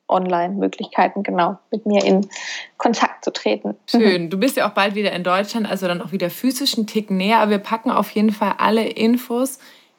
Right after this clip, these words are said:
Speaker 2: in die Shownotes auch den Link zur Facebook-Gruppe. Und ja, schaut da super gerne mal vorbei. Ihr habt ja schon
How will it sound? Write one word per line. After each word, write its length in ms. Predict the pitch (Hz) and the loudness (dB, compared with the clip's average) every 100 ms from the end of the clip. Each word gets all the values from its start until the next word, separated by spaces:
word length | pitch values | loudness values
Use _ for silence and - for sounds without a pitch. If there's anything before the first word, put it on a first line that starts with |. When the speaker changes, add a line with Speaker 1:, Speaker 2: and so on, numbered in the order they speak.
| - | -2
Speaker 2:
in 80 | 185 | 0
die 120 | 185 | 0
Shownotes 540 | - 233 247 247 - | 0 2 4 4 2
auch 120 | 190 | -2
den 200 | - 196 | -2 -2
Link 220 | 185 208 202 | 2 2 2
zur 140 | 190 | -2
Facebook-Gruppe. 840 | 180 190 214 - 208 - 208 196 208 | -2 0 0 -4 -10 -8 -8 -6 -4
Und 340 | 190 185 - - | -2 -2 -6 0
ja, 160 | 214 233 | 2 2
schaut 260 | 233 220 | 2 2
da 140 | 208 208 | 2 0
super 380 | 262 294 254 | -2 -2 -2
gerne 340 | 185 175 220 233 | -2 0 0 2
mal 220 | 208 202 | 2 2
vorbei. 420 | 202 190 185 202 | 0 -2 0 0
Ihr 140 | 190 185 | 0 -2
habt 180 | 185 | -4
ja 120 | 202 196 | -6 -6
schon 280 | 190 190 | -6 -8